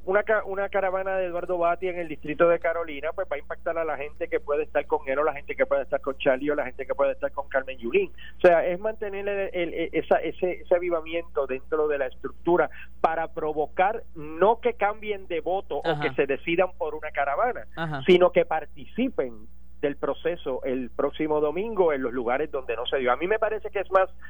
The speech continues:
Speaker 1: una, una, una, una estrategia de avivamiento general para que no disminuya la cantidad de electores que van a participar el domingo debido a la suspensión del pasado domingo.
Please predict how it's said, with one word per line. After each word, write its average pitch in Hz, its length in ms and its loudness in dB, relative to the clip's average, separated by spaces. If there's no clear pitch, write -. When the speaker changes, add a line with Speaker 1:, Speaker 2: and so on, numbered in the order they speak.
Speaker 1:
una, 190 320 8
una, 180 240 -2
una, 185 280 0
una 185 260 4
estrategia 185 580 -2
de 170 120 -2
avivamiento 143 880 -2
general 175 540 0
para 147 300 -2
que 135 160 -2
no 151 160 0
disminuya 156 1040 2
la 143 180 4
cantidad 139 800 0
de 185 160 2
electores 185 540 -4
que 170 120 0
van 165 160 0
a 170 80 0
participar 170 500 0
el 180 100 -2
domingo 208 380 -2
debido 143 320 -4
a - 20 -4
la 156 60 0
suspensión 139 520 -4
del 139 120 4
pasado 147 480 0
domingo. 92 260 -12